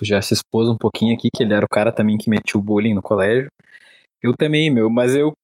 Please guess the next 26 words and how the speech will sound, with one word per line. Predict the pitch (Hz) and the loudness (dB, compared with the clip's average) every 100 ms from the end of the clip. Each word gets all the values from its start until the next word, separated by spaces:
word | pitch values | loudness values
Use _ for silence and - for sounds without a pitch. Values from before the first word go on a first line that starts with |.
| - 131 | -4 0
eu | 127 127 | 0 0
também | 156 147 160 160 160 160 | 0 -2 -4 -6 -8 -10
incentivava | 147 - 151 151 131 139 156 | -8 -8 -8 -4 -2 -2 -2
a, | 156 156 151 160 147 | 0 0 0 0 0
a | |
confusão, | 151 143 175 151 139 | -4 -2 -2 0 -2
entendeu? | 117 104 98 101 | -2 -4 -4 -2
Geralmente | 101 113 117 113 - | 0 0 0 -2 -2
eu | 127 120 | 0 0
dava | 107 117 | 0 -2
o | - | 0
primeiro | 120 117 - | 0 0 -2
chute, | - 120 - | -4 -4 -2
saía | 117 113 | 0 0
correndo | 123 107 107 117 | 0 -2 0 -2
e | |
ficava | - 117 120 | 0 -2 0
depois | 123 127 120 | -2 -2 -2
só | 117 | -2
pilhando | - 117 117 123 | 0 0 2 0
ver | 120 | 0
a | 117 | 0
gurizada | 120 123 117 113 120 120 117 | 0 0 2 2 2 2 0
se | - | -2
quebrar, | 123 110 104 | -2 0 0
assim. | 101 - | 0 -6